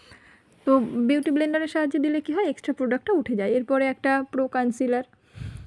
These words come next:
আহ, তো ইনসাইডে, সেটা দিয়ে আমি কনসিলিং করে নেব। এটাও কিন্তু আমি ব্লেন্ডারের সাহায্যেই, আহ, কনসিলিংটা করে নিচ্ছি।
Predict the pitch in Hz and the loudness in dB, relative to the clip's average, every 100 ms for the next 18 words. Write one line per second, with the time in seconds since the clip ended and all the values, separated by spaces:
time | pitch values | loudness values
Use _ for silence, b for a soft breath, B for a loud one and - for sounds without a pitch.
0 | B - - 233 226 220 220 240 226 254 | B -20 -6 -4 -2 -2 0 0 2 2
1 | 226 269 - 247 233 233 226 233 233 220 | 2 0 0 0 0 0 2 0 0 -2
2 | 220 247 247 254 247 247 240 - b b | 0 0 0 2 2 0 -4 -8 b b
3 | b b b b b 247 277 302 311 302 | b b b b b 0 2 0 0 -2
4 | 311 285 254 247 247 254 269 277 254 226 | -2 0 2 2 2 2 2 0 0 2
5 | 277 269 - 240 240 233 226 247 233 226 | 0 0 -4 -2 0 0 -2 -2 -2 0
6 | 254 240 247 247 233 233 233 - 247 | 0 0 0 2 4 4 2 -2 -8